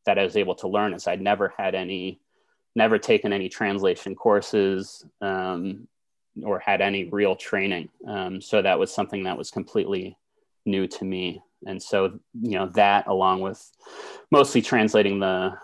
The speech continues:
the Atletico webpage and other, um, you know, correspondence,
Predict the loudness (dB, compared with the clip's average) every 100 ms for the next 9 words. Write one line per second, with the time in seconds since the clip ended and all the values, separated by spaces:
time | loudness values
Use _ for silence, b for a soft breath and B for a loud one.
0 | B B _ -10 0 4 4 4 2 0
1 | 2 4 2 2 -2 0 0 -2 -4 -4
2 | -2 0 0 -2 -12 _ _ _ -20 -12
3 | -10 -10 -10 -14 _ _ _ _ _ _
4 | _ _ _ _ _ -10 -10 -2 0 0
5 | 0 0 0 -4 -8 -14 -18